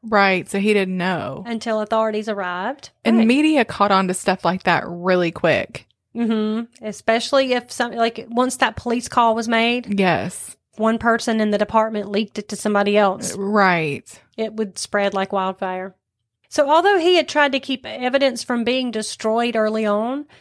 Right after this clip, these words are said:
Speaker 2: so many people had been going through there that almost all of it was compromised and so a lot of it destroyed.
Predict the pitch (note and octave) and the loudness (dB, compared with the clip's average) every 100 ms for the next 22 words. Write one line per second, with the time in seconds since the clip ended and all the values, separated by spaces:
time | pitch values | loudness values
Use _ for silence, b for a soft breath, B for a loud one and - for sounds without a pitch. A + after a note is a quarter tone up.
0 | b - - D4 D4 F4+ F4+ D#4+ D4+ D4+ | b -14 -2 2 4 4 2 2 -2 -2
1 | B3+ B3+ A3+ B3 B3+ A#3 A#3+ B3+ B3 B3 | -2 -4 0 0 0 -2 -2 -2 -2 -2
2 | C4 C4 C4+ C4 B3 A3 G#3+ - B3+ C#4+ | 0 2 2 2 0 0 -2 0 0 2
3 | B3+ A#3+ A3+ A3 G3+ G3+ G#3+ - G#3+ G3 | 2 2 2 2 0 -2 -6 -6 -4 -4
4 | G#3 G3+ F#3+ F#3+ G3 F#3+ F#3+ A3+ A3 B3 | -2 -2 -2 -2 -4 -8 -10 -16 -10 -6
5 | A3+ G#3+ A3 G#3+ G3+ G3 - G3+ F3+ F3+ | -2 2 2 0 -4 -8 -6 -4 -6 -8